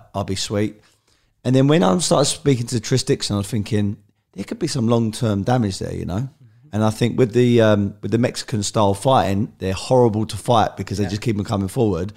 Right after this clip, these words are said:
Speaker 1: but you can hit 'em in the head a
Speaker 2: Yeah,
Speaker 1: lot.
Speaker 2: they, they have shorter careers. Um, and, you know, like, as I said, I seen, I seen one of the kids who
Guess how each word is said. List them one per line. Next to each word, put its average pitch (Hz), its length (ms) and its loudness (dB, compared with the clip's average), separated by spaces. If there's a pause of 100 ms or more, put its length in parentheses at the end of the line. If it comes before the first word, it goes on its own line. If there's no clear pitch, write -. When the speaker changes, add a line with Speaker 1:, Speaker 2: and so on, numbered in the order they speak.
(380)
Speaker 1:
but - 380 -8
you 110 160 -8
can 101 240 -8
hit 117 220 -6
'em 92 120 -6
in 90 60 -6
the 95 80 -4
head 104 160 -4
a 87 60 -6
Speaker 2:
Yeah, 85 80 -8
Speaker 1:
lot. - 20 -4 (320)
Speaker 2:
they, 127 60 -16
they 120 60 -10
have 117 200 -12
shorter 117 380 -12
careers. 123 680 -20
Um, 101 440 -14 (960)
and, 113 340 -14 (420)
you 120 100 -20
know, 117 160 -20 (600)
like, 104 140 -20
as 104 160 -8
I 98 80 -10
said, 113 280 -18
I 110 100 -18
seen, 107 340 -18 (240)
I - 20 -20
seen 113 240 -18
one 104 120 -16
of 101 60 -16
the 98 80 -20
kids 104 280 -20
who 101 240 -20